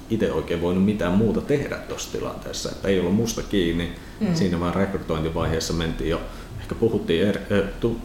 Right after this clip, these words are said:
Speaker 1: luultiin, että puhutaan samasta asiasta, mutta puhuttiinkin eri asioista.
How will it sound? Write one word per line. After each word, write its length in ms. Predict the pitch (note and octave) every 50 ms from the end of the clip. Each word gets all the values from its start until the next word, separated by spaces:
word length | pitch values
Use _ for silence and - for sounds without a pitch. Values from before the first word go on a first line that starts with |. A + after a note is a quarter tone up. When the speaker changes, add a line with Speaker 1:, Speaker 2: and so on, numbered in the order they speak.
| - -
Speaker 1:
luultiin, 320 | B2 B2+ C3+ G#2+ E2+ E2+ E2
että 140 | E2 - D#2
puhutaan 380 | - G#2 G2 F2 - - -
samasta 440 | - B2 C3 B2+ - - - E2 F2
asiasta, 480 | F2 - - F2 E2+ - - - - E2 - - - - - -
mutta 180 | - F#2+ - -
puhuttiinkin 540 | F2+ - F#2 F#2 - - F2 E2+ F#2 G#2+ A#2+
eri 200 | B2+ A#2 F2+ E2+
asioista. 580 | E2 - - E2 D2+ C#2+ C2 - - - D#2+